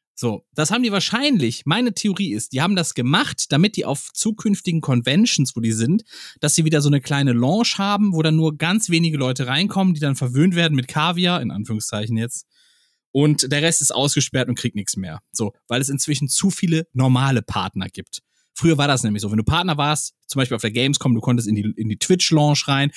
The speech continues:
und hast einen Pullover geschenkt bekommen oder, oder einen Rucksack oder sowas. Voll geilen Scheiß.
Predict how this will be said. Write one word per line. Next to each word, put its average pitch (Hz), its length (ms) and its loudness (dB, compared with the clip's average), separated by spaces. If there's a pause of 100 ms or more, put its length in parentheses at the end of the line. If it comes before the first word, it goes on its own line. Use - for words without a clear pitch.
(140)
und 123 100 0
hast 151 120 4
einen 214 60 8
Pullover 254 420 4
geschenkt 110 340 -2
bekommen 95 460 -4
oder, 147 260 2
oder 165 280 4
einen 165 180 -2
Rucksack 160 400 2
oder 104 200 -4
sowas. 95 360 -6 (200)
Voll 240 280 0
geilen 240 260 0
Scheiß. 147 420 -4